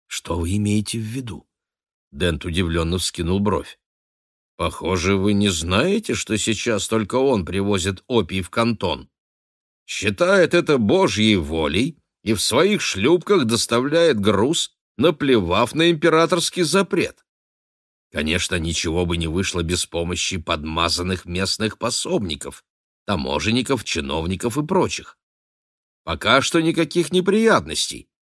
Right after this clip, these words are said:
и это лишний раз доказывает, что природная жадность, основа человеческой свободы, всегда возьмёт верх над прихотью тирана». Дэн склонился ближе.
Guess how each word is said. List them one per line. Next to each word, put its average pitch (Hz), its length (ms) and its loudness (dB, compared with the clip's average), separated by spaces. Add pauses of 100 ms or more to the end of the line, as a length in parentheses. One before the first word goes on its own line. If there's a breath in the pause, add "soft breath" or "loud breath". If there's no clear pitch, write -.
(160)
и 98 100 -2
это 104 220 4
лишний 131 360 2
раз 135 300 4
доказывает, 95 600 2
что - 240 0
природная 110 720 2
жадность, 156 840 2 (220)
основа 151 680 4
человеческой 135 920 0
свободы, 160 760 4 (200)
всегда 135 560 2
возьмёт 143 500 2
верх 147 360 2
над 139 240 2
прихотью 143 640 2
тирана». 123 600 4 (540)
Дэн 90 260 2
склонился 87 640 -2
ближе. 87 400 -4